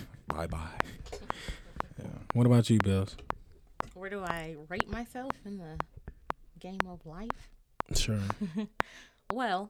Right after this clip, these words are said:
Speaker 3: I'm the youngest person at this table, so I feel like I have the least amount of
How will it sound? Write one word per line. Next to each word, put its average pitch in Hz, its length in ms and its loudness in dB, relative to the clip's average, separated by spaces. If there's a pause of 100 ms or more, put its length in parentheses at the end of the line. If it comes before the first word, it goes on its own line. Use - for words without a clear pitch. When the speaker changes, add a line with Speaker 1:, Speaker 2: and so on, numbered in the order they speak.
(100)
Speaker 3:
I'm 247 200 -4
the 208 80 -6
youngest 165 360 -4
person 160 280 -8
at 147 140 -2
this 165 120 -16
table, 143 420 -8
so - 160 -12
I 151 100 -10
feel 160 180 -8
like 151 200 -12
I 160 40 -16
have 143 80 -14 (120)
the 156 80 -4
least 156 260 -14
amount 151 200 -4
of 143 80 -10